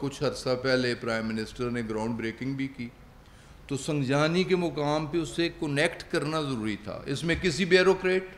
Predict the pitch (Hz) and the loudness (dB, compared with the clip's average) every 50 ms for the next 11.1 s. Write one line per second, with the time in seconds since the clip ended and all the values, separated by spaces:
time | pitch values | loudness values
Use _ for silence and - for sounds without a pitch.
0 | - - - - - - - - - - - - - - - - - - - - | -18 -20 -20 -20 -20 -20 -20 -20 -20 -20 -20 -20 -20 -20 -20 -20 -20 -20 -20 -20
1 | - - - - - 165 160 - - 202 190 - 185 180 185 185 165 185 180 - | -20 -20 -20 -12 -6 -4 -2 2 2 2 2 4 4 6 6 6 6 4 2 4
2 | 180 175 170 - 170 160 139 - - 165 165 165 165 160 160 165 175 170 - - | 2 2 2 2 -2 -2 -2 -2 0 2 4 4 2 2 -2 -4 -4 -4 -10 -16
3 | - - - - - - - - 175 165 170 - - 190 196 208 208 190 175 165 | -20 -20 -20 -20 -20 -10 0 2 2 2 2 8 12 12 12 12 12 10 8 8
4 | 156 156 156 160 156 135 131 127 117 113 113 110 104 92 87 - - 87 - - | 8 8 4 2 2 2 2 2 2 2 0 -2 -4 -4 -6 -10 -12 -14 -16 -16
5 | - - - - - - - - - - - - - - - - - - - - | -20 -20 -20 -20 -20 -20 -20 -20 -20 -20 -20 -20 -20 -20 -20 -20 -20 -20 -20 -20
6 | - - - - - - - - 113 120 123 120 123 131 139 147 147 143 139 147 | -20 -20 -20 -20 -20 -20 -14 2 4 6 6 8 8 8 10 10 8 8 6 6
7 | 147 143 139 135 139 139 - 147 139 127 139 135 139 127 127 131 135 131 - 139 | 6 8 8 8 8 6 4 0 2 2 2 2 6 8 10 10 10 8 4 2
8 | 143 139 120 120 123 127 131 135 123 131 127 117 113 117 123 131 131 120 127 131 | 2 6 6 6 6 8 6 4 4 4 4 6 6 6 6 4 2 0 0 0
9 | 127 113 113 107 110 117 117 123 117 117 - 123 107 104 107 117 123 123 131 131 | 2 4 4 2 4 4 2 2 0 0 -4 -2 2 4 6 6 6 4 2 2
10 | 117 110 110 120 131 - 143 139 120 117 113 104 98 - - - - - - - | 2 4 2 2 0 -2 -4 -6 -6 -4 -4 -6 -6 -6 -10 -14 -14 -14 -14 -16
11 | - - | -18 -18